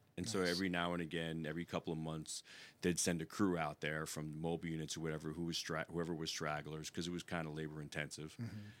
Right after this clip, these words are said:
Speaker 1: And, uh, you go out there and you dig up ordnance and you pile it up and make it go bang.
Speaker 2: That's awesome.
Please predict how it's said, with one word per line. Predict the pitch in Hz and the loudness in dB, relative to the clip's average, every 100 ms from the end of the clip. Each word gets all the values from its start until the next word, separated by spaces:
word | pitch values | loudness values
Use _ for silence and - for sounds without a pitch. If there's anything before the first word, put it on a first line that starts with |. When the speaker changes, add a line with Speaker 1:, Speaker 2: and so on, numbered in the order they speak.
| - | -6
Speaker 1:
And, | - 92 90 | 0 2 4
uh, | 90 | 2
you | 90 | 2
go | 87 90 | 0 2
out | 80 85 - | 4 2 2
there | 98 | 2
and | 110 | 2
you | 82 | 0
dig | 78 90 87 | -2 0 2
up | 90 - | 2 2
ordnance | 85 85 95 123 113 | 2 2 2 0 -2
and | 82 | -2
you | 80 78 80 - | -2 -4 -6 -6
pile | - 82 90 | 2 4 4
it | 90 | 4
up | 101 120 | 4 4
and | 87 87 85 - - - - - | 0 0 -2 -10 -14 -16 -16 -2
make | 76 87 | 0 0
it | 107 | 0
go | 127 | 0
bang. | 123 185 110 - | 0 0 -2 -8
Speaker 2:
That's | 110 113 | -8 -6
awesome. | 107 113 - 107 | -4 -2 -2 -4